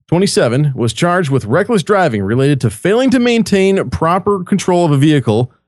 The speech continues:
This is all according to the state police. She lives in the twenty-one hundred block of Carnaby Drive in Virginia Beach. Curbison was heading west around six forty A M, driving about thirty-five miles per hour when she tried to slow down and her brakes malfunctioned. Curbison jumped out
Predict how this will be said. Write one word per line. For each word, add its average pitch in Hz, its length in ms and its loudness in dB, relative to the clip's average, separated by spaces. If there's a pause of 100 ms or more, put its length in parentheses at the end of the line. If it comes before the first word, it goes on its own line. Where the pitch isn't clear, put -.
(100)
This 120 120 -6
is 123 40 -2
all 120 140 2
according 120 320 0
to 113 80 2
the 110 40 0
state 98 280 -4
police. 127 440 0 (300)
She - 100 -8
lives 120 220 2
in 120 60 4
the 101 80 2
twenty-one 127 300 2
hundred 143 180 4
block 123 320 0
of 98 160 -2
Carnaby 151 300 0
Drive 131 360 2
in 127 100 2
Virginia 101 360 0
Beach. 113 340 -2
Curbison 123 400 0
was 110 180 0 (240)
heading 156 280 4
west 202 360 2
around 143 340 -2
six - 220 -6
forty 139 300 0
A 131 200 2
M, 151 280 0 (220)
driving 208 280 0
about 247 280 -2
thirty-five 185 480 0
miles 165 240 -2
per - 140 -2
hour 202 220 0
when 104 160 -4
she 113 160 -4
tried 90 280 -6
to 95 80 -6
slow 104 200 -2
down 180 280 0
and 160 120 2
her 190 140 2
brakes 123 480 -4
malfunctioned. 160 680 -2 (880)
Curbison 220 300 2
jumped 240 340 0
out 240 340 0